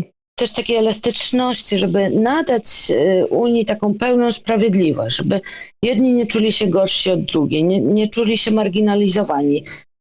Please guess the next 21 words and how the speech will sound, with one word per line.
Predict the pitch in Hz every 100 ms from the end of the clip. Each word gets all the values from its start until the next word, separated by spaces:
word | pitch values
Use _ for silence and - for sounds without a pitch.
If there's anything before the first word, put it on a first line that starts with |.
| _
Y, | 156 156
ci | 156 208
biedniejsi | 190 233 214 240 254 254 - 226
nie | 214
mieli | 214 220 208
tego | 214 214
poczucia, | 220 220 226 202
że, | 170 190 185 _ _ _
że | 190 180 190
jest | 185 190 -
aż | - 185 -
taka | 208 208 196
różnica | 190 180 196 190 185 180
w | 160 - - 190 180 -
ich | 202 - -
głosie | 202 196 - - 175
na, | 175 170 131
na, | 185 180 175 -
w | -
tej | - 156 165 127 -
arenie | 156 185 185 165 160 156